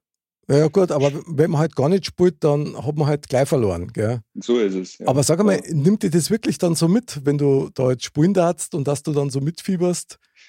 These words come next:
Speaker 2: Aber ich glaub schon, ich glaub schon, ja.
Speaker 1: Okay.
Speaker 2: Also ich, ich, ich merk das schon, das höchste der Gefühle sind Bayernlose. Ja, kaufe mir Bayernlose und dann sitze ich schon dort und dann <laughs> mach ich das auf. Und
Speaker 1: Super.
Speaker 2: natürlich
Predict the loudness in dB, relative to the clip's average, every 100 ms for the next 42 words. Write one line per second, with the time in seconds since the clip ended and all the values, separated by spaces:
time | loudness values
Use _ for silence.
0 | _ 0 2 2 0 0 -2 -2 -2 -4
1 | -6 -4 -2 0 0 0 -2 -2 0 0
2 | 0 -2 -2 2 4 4 2 -2 -2 0
3 | 0 -2 _ -12 0 2 2 0 0 2
4 | 0 0 0 0 -2 -2 0 0 0 -2
5 | -2 -2 -4 -2 0 0 -2 0 0 -2
6 | 0 0 2 2 0 -2 -2 -6 -6 -10
7 | -8 -8 -2 -2 -2 -8 -8 -4 -4 -2
8 | -4 -6 -4 -2 0 0 -2 -4 -6 -10
9 | -4 -4 -6 -8 -6 -4 0 0 0 0
10 | 0 0 -4 -8 -8 -14 -18 -10 -4 -2
11 | 2 2 2 2 4 2 0 -6